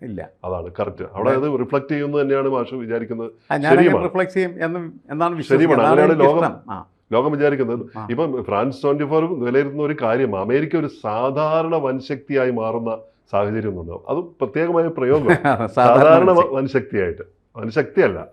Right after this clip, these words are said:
Speaker 2: അതൊരു കോമൺ ടേം ആയിട്ട് മാറിയിരിക്കുന്നു. അപ്പൊ യൂറോപ്യൻ യൂണിയന്റെ സ്വന്തം ശക്തി, അത് അവര് സ്വന്തമായ ഒരു ശക്തമായ നയം രൂപീകരിക്കേണ്ടുന്നതിന്റെ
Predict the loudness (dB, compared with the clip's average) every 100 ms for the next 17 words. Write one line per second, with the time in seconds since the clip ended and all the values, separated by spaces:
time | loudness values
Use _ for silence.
0 | _ _ _ -2 2 2 4 2 0 -10
1 | _ -2 2 2 2 0 2 2 0 -2
2 | -4 -4 -6 -4 -2 -2 -2 -4 -6 -4
3 | -6 -6 -12 _ _ -4 0 -2 -2 -4
4 | -4 -6 -6 -2 0 0 -2 -2 -4 -2
5 | 0 2 0 -2 -6 -10 -4 -2 -2 -2
6 | -2 -2 -4 -10 _ _ _ -4 -2 0
7 | 0 0 -2 -2 0 0 -2 0 -2 -2
8 | -4 0 0